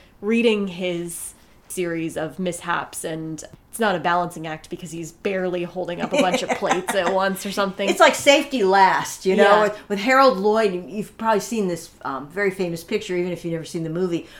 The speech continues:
Speaker 2: where he's clinging to one of the hands of this giant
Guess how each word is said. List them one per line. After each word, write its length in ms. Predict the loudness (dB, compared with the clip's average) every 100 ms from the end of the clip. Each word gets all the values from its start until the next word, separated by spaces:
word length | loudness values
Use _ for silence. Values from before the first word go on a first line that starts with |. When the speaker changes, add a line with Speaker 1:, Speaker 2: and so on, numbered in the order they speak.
| -6
Speaker 2:
where 100 | -4
he's 180 | -4 -8
clinging 440 | -2 0 2 0
to 100 | 0
one 200 | 2 2
of 60 | 0
the 60 |
hands 480 | -2 0 0 0 0
of 100 | -2
this 160 | -4 -4
giant 560 | 0 2 2 -2 -6